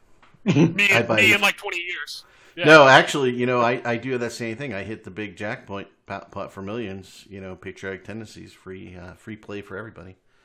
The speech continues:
Speaker 2: So
Speaker 1: H-, how about
Speaker 2: I
Speaker 1: free
Speaker 2: pay
Speaker 1: trip
Speaker 2: for
Speaker 1: to
Speaker 2: your
Speaker 1: Vegas?
Speaker 2: account. Vegas, oh, there. It would be a leadership retreat. What are you talking about? We'd have to have
Speaker 1: Yeah,
Speaker 2: a
Speaker 1: we,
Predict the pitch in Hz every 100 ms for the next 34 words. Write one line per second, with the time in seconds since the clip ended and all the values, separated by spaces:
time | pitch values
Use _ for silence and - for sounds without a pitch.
0 | _ _ _ _ - 87 85 87 _ _
1 | _ - - - - 165 175 - 175 104
2 | 101 101 95 - 98 - - _ _ _
3 | _ _ 123 117 120 - 110 92 95 127
4 | - 196 - - - 202 _ _ _ _
5 | 170 160 165 143 175 147 - 120 104 95
6 | 107 87 - 104 123 117 120 113 95 90
7 | 107 175 - 110 131 135 220 180